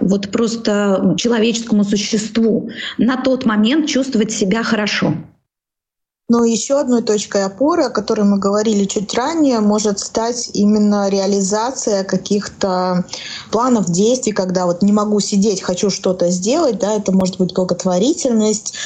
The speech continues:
Speaker 2: То есть надо просто узнавать, где нужна конкретная помощь и конкретно помогать.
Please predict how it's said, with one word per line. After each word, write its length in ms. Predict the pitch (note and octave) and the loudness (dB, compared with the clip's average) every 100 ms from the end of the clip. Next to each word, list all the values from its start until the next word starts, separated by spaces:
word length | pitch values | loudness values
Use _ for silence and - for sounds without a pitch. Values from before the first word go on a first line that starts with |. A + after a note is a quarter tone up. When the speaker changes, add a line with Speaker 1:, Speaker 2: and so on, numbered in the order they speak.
| - | -6
Speaker 2:
То 80 | G#3+ | -2
есть 100 | G#3+ | 0
надо 200 | A3+ G#3+ | 0 0
просто 340 | A3 A3+ A3+ | -2 0 0
узнавать, 760 | G#3+ G3+ A3 A3 G#3+ F3 D3+ - - - | 2 2 0 0 0 -2 -4 -10 -14 -4
где 380 | G3+ F#3+ A3 B3+ | -2 0 2 2
нужна 320 | A#3+ G3 G#3+ | 2 2 0
конкретная 760 | A3+ A3+ A3+ B3 B3 G3+ F#3 E3+ | 0 -2 0 0 0 0 0 0
помощь 540 | F3 C#4 F4+ A#3+ F#3+ | 0 -2 0 -2 -2
и 100 | - | -4
конкретно 680 | G#3+ A3 G#3 G#3+ A#3 B3 A#3+ | -2 -2 0 2 2 0 -2
помогать. 760 | A3 G#3+ G#3 G3 D3 - - | 0 0 0 0 -2 -4 -10